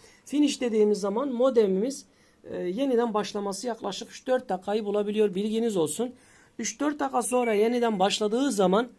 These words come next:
ağınıza bağlanacak. Ama ağınıza bağlandığı zaman arkadaşlar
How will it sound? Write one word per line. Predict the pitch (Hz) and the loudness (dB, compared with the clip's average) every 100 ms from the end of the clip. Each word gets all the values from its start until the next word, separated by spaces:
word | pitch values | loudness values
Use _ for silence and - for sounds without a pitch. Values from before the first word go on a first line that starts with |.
| _ _ _ _ _ _ | _ _ _ _ _ _
ağınıza | 240 262 233 190 175 269 277 | 2 4 4 0 0 -2 -2
bağlanacak. | 143 143 202 208 214 208 196 156 - _ | -2 6 8 8 4 0 0 -4 -4 _
Ama | 208 262 196 | -2 0 0
ağınıza | 156 208 254 226 233 160 | 0 0 -2 -2 -2 2
bağlandığı | 170 202 220 220 254 254 | 4 4 2 2 0 2
zaman | 220 | 0
arkadaşlar | 190 185 170 170 208 233 | -2 -4 -4 -4 -2 -2